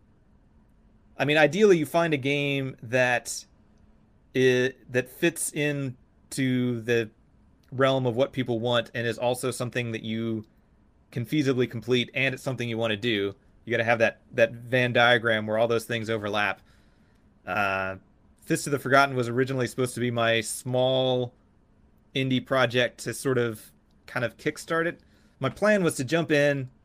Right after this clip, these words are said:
do a smaller project, a little platformer, and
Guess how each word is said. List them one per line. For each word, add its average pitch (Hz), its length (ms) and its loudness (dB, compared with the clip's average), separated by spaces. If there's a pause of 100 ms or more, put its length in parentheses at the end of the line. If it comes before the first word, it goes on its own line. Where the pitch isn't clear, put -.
(760)
do 139 540 2
a 131 100 -2
smaller 147 480 4
project, 123 760 -2 (920)
a 117 240 0
little 131 280 0
platformer, 117 720 -2 (920)
and 113 840 2